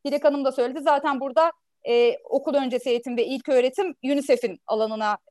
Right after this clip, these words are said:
düşüyor. Bizim o alanda aslında, e, aktivite yapmamız için hem koordinasyon gerekiyor hem de çok üst düzeyde bir,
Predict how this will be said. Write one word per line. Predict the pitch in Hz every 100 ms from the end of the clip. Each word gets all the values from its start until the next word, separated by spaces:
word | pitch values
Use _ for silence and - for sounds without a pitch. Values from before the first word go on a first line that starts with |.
| 190
düşüyor. | 220 - 294 240
Bizim | 233 254
o |
alanda | 247 247 247 247
aslında, | 233 240 262 247 - _ _ _
e, | 220 226
aktivite | 170 240 262 233
yapmamız | 254 247 247 247 247
için | 233 339 302 -
hem | 240 262 247
koordinasyon | - 277 254 262 247 269 269
gerekiyor | 254 233 226 311
hem | 262 262
de | 269 262 _ _
çok | - 269
üst | 285 -
düzeyde | 262 254 262 285
bir, | 277 -